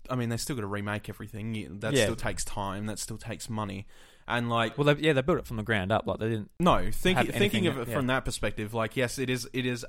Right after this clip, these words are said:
Speaker 1: a deluxe version of older games, like, put into a collection. That's three games in one collection.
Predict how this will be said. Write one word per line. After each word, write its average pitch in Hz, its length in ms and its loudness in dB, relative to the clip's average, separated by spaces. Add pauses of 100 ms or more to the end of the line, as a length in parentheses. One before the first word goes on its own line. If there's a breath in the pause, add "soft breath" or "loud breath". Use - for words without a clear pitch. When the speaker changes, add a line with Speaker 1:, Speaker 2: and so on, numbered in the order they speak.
Speaker 1:
a 107 260 -4 (440 soft breath)
deluxe 131 500 2
version 113 640 -2
of 101 340 -6
older 127 300 0
games, 107 720 -4 (240)
like, 107 220 -4
put 123 120 -2
into 113 220 -6
a 110 60 -4
collection. 110 360 -6
That's 101 180 -6
three 120 200 -2
games 117 300 -4
in 107 80 -6
one 107 160 -6
collection. 104 560 -8